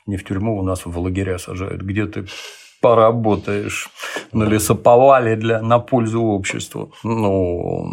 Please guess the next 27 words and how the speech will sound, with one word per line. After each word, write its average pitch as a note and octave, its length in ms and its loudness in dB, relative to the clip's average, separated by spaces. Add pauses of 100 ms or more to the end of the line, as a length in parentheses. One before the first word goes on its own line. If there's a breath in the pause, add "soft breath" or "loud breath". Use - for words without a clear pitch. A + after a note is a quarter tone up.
(1040)
как-то - 440 0 (320)
за A#2 160 2
это G#2+ 240 2
год, B2 500 2
за G2+ 160 -4
это F#2+ 200 -4
два, B2+ 480 2
за G2 160 -4
это F#2 240 -6
три, C3 300 -4
а F#2 140 -8
за F2 140 -4
это G#2+ 200 -6
десять. E2+ 680 -8 (1000 loud breath)
У G2 100 -6
нас, G2+ 180 -4
чтобы F2+ 240 -6
в - 80 -10
тюрьму A2 300 -4
посадили, F2+ 500 -6
надо F2 260 -6
так - 380 -4
поставить. F#2 380 -8
Это F#2 100 -4
самое F#2+ 300 0
строгое F2+ 480 -8
наказание. G2 680 -10